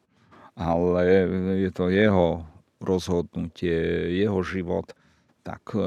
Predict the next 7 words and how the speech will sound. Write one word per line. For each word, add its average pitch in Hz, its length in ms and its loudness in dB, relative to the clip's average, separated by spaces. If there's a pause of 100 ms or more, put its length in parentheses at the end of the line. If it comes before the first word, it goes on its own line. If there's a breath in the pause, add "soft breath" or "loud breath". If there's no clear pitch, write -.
(340)
a 85 260 -2
v - 340 -20
tomto 110 320 4
rozhovore, 110 480 0
ktorý - 320 -6
som - 200 -8
spomenul, 90 760 -2